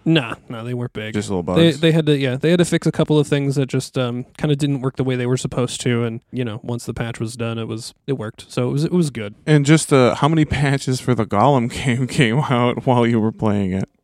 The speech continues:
Speaker 2: Were there a lot? There should have been.
Speaker 1: God, you know, I don't actually know.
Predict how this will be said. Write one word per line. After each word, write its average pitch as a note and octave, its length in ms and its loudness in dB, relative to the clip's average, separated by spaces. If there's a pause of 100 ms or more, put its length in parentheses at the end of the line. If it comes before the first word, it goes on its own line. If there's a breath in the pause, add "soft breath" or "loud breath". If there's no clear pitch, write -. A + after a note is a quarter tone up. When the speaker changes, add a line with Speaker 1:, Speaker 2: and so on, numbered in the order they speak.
(280)
Speaker 2:
Were B2+ 200 4
there A2 120 8
a G2+ 80 6
lot? G2+ 340 4
There G2+ 160 2
should F#3 240 4
have F3 160 2
been. G2+ 320 -2 (320)
Speaker 1:
God, C#3+ 220 0
you G#3 120 0
know, F#3+ 200 4
I E3 100 4
don't A#3+ 160 6
actually F#3 380 2
know. C#3 440 4